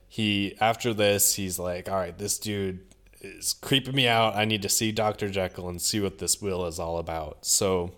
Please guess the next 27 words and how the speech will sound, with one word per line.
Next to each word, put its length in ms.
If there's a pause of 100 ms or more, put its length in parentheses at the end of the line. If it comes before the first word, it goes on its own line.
(840)
he 120
goes 260
over 300
to, 640
um, 800 (120)
Doctor 300
Jekyll's 440
house, 800 (760)
which 260
is 180
very 320
close, 680 (180)
and 560
he 360
is 260
ushered 320
in 200
by 220
the 260
butler. 520 (640)
And 180
Utterson 720 (120)
realizes 600
that 160
the 80
door 320
that 540